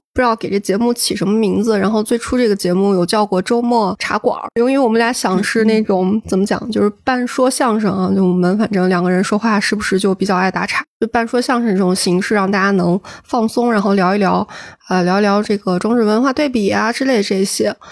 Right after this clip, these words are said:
Speaker 1: 啊，如果大家有感兴趣的话，哎，麻烦回复我一下啊，节目还在。如果大家感兴趣的话，我们后期可以把这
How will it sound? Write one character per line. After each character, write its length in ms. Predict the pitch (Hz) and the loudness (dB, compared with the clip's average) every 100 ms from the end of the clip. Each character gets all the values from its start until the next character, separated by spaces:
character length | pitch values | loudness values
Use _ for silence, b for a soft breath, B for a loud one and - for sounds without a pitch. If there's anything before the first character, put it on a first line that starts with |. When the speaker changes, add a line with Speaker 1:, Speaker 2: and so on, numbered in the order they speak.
| B B _ | B B _
Speaker 1:
啊， 100 | - | -2
如 100 | 226 | 0
果 80 | 285 | 2
大 80 | 262 | 0
家 120 | 247 | 0
有 100 | 262 | 0
感 220 | 254 190 180 | 0 -2 -2
兴 200 | 220 214 | 0 0
趣 120 | 220 | 2
的 120 | 180 | 0
话， 320 | 196 185 185 - B B _ | 0 0 -2 -4 B B _
哎， 80 | - | 0
麻 140 | 214 | 0
烦 160 | 214 262 | 0 0
回 160 | 220 | 0
复 120 | 226 302 | 0 0
我 120 | 190 | 0
一 40 | |
下 200 | 185 175 | -2 -4
啊， 120 | 160 | -2
节 160 | 160 - | -2 0
目 140 | 214 | 2
还 160 | 302 175 | 0 0
在。 240 | 160 190 | -2 -2
如 100 | - | 0
果 80 | 226 | 2
大 80 | 233 | 2
家 120 | 226 | 0
感 140 | 240 180 | -2 -2
兴 200 | 254 240 | 0 0
趣 80 | |
的 100 | 233 | 2
话， 140 | 202 208 | 0 2
我 60 | |
们 80 | 202 | 0
后 120 | 202 | 0
期 160 | 285 - | -2 -2
可 140 | 247 | 0
以 80 | 240 | 0
把 160 | 247 175 | 0 -2
这 120 | 233 | 0